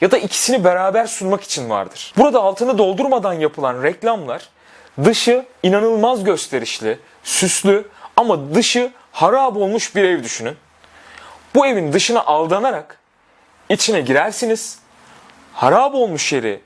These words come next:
gördükten sonra bir daha asla uğramazsınız. İşte influencerlara yapacağınız ödemelerin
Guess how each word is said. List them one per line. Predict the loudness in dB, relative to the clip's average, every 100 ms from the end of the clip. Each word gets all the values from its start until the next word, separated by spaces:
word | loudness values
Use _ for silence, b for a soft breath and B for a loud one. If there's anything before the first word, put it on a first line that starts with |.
| B B B
gördükten | 4 4 2 0 0
sonra | 2 2 2 0 -4 B B _
bir | 0 2
daha | 2 2
asla | 0 0 -2 0
uğramazsınız. | 2 0 0 -6 -12 -18 -18 -20 B B B
İşte | -4 -2 0
influencerlara | -2 0 -2 0 0 0 0
yapacağınız | 0 -2 -2 -2 -2 -6 -10 -16 b b _
ödemelerin | 0 2 0 0 -2 -4